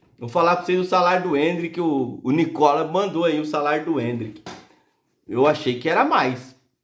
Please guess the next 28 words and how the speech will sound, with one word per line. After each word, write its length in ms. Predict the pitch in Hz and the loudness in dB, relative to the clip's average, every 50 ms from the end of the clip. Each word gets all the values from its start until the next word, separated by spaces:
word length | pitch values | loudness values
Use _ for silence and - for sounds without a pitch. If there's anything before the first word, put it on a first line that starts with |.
| _ _ _ _ _ _ _ _ _ _ _ _ _ _ - _ _ _ _ _ _ _ _ _ _ _ _ _ | _ _ _ _ _ _ _ _ _ _ _ _ _ _ -20 _ _ _ _ _ _ _ _ _ _ _ _ _
Se 120 | _ - 180 | _ -6 -6
inscreve, 480 | 165 - - 175 180 202 220 226 214 | -6 -2 0 2 4 4 4 4 0
ativa 300 | 190 190 - 196 196 190 | -2 -4 -4 -8 -6 -8
o 40 | 190 | -8
sininho, 400 | 180 - 190 160 156 165 185 - | -10 -8 -6 -4 -2 -2 -2 0
tá 120 | 190 185 | -2 -2
com 120 | 185 - 190 | -2 -2 -4
o 20 | |
dedão 340 | 160 175 170 - 175 170 165 | -4 -4 -2 0 0 0 0
no 100 | 156 131 | 0 0
like, 400 | 120 123 139 151 151 151 - - - _ _ _ _ _ _ - | 0 0 0 0 -2 -2 -6 -14 -20 _ _ _ _ _ _ -2
compartilha 640 | 160 175 185 180 185 165 143 135 - - 175 165 | -2 0 0 2 2 2 2 0 -2 -4 -4 -4
o 40 | 156 | -4
vídeo 280 | - - 151 160 151 - | -2 -2 -4 -4 -6 -8
com 80 | 165 | -10
todo 260 | - - 165 160 147 117 | -8 -4 -4 -4 -4 -4
mundo. 320 | 104 98 95 90 92 - - _ _ _ _ _ _ _ _ _ _ _ _ | -6 -8 -8 -10 -12 -14 -20 _ _ _ _ _ _ _ _ _ _ _ _
Ó, 160 | - 220 220 185 | 2 4 4 4
turma, 340 | - - 240 226 208 202 202 | 4 4 4 4 4 4 2
rolou 420 | 208 269 302 320 320 311 311 294 | 2 2 2 4 4 4 4 4
uma 140 | 277 226 - | 4 2 2
polê-, 260 | 202 196 180 196 254 | 2 2 2 2 2
é 80 | 302 381 | 0 0
uma 140 | 403 381 | 0 -2
polêmica 520 | 370 - 302 262 247 254 262 262 262 262 247 | 0 2 2 2 2 2 0 0 0 0 2
vazia, 460 | 240 226 185 151 - 170 170 151 - | 4 2 2 2 -2 -2 -2 0 0
tá 120 | - 147 | 0 -2
certo? 340 | 139 - 214 196 151 117 104 | -2 0 2 2 2 0 -4